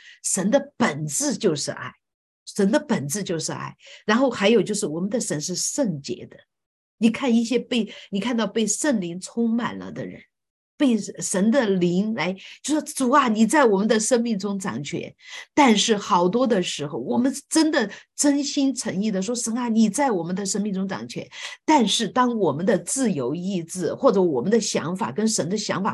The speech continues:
不一样的时候，你知道我们的神多么的尊重我们的自由意志，他让我们自己做选择。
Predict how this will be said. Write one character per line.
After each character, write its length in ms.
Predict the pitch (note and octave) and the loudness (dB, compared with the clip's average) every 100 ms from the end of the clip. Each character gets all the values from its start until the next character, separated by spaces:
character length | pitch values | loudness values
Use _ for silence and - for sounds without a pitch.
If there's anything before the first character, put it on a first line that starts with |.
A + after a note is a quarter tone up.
| - | -4
不 80 | G3+ | -4
一 220 | F#3+ G3+ | -4 -2
样 220 | A#3 F3+ | -4 -4
的 100 | C#3+ | -6
时 200 | C3+ - | -6 -6
候， 160 | C#3+ - - - - - | -6 -10 -14 -18 -14 0
你 200 | G3+ F#3 | 2 2
知 260 | - A3 | 0 0
道 180 | G#3+ G3+ | 2 0
我 220 | E3+ E3 | 2 0
们 180 | D#3 G3 | 0 -2
的 140 | G#3 | -2
神 500 | E3 - - G2 D3 - _ | -4 -6 -6 -8 -12 -14 _
多 280 | A#3+ A#3 A#3 | 2 4 4
么 200 | A3+ G#3 | 2 0
的 160 | C#3+ D3 | -2 -6
尊 400 | C#3 G3 F3+ F3+ | -6 -2 0 0
重 300 | - F3+ C#3+ | -6 -8 -6
我 100 | C#3+ | -6
们 140 | C#3 D3+ | -6 -6
的 100 | C#3 | -8
自 240 | C#3 C3+ | -8 -10
由 160 | D#2+ D2 | -12 -12
意 120 | G2 | -16
志， 160 | - - - _ | -16 -20 -20 _
他 280 | - G3 G3 | -12 -6 -4
让 400 | F#3+ G#3+ F3 D3 | -2 0 -2 -4
我 260 | C#3+ B2+ - | -4 -4 -4
们 240 | C#3 D#3 | -8 -8
自 220 | - F#3+ | -8 -8
己 180 | C#3 F#2 | -8 -12
做 180 | - A2+ | -8 -10
选 340 | - C#3 - - | -8 -12 -14 -20
择。 160 | - | -20